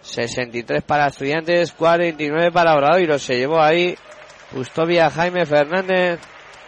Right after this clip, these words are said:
después del mate realizado. Y la bola que la va a poner en juego ya el cuadro estudiantil.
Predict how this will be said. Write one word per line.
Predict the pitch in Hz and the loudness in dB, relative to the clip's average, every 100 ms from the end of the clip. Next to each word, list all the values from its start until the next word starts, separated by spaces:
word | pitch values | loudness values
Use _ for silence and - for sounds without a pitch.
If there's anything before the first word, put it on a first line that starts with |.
| - - - - - - - - - - | -20 -20 -20 -20 -20 -20 -20 -20 -20 -14
después | 123 - 147 143 | -12 -4 -2 -2
del | 147 | -2
mate | 151 165 175 | -2 -2 0
realizado. | 156 185 185 139 175 185 185 190 - - - - - - - - - - - - - - - - - - - - | 0 0 2 0 2 2 2 0 -2 -10 -20 -20 -20 -20 -20 -20 -20 -20 -20 -20 -20 -20 -20 -20 -20 -20 -20 -20
Y | 87 | -10
la | 107 104 | -4 0
bola | 131 | 0
que | 131 | 0
la | 131 | 0
va | 147 | 0
a | |
poner | 147 147 | 0 -4
en | 135 | -4
juego | 151 160 | -2 0
ya | 156 | 2
el | 160 | 0
cuadro | 180 180 180 | 2 4 2
estudiantil. | - 190 175 156 151 147 | 2 -2 -2 0 -2 -2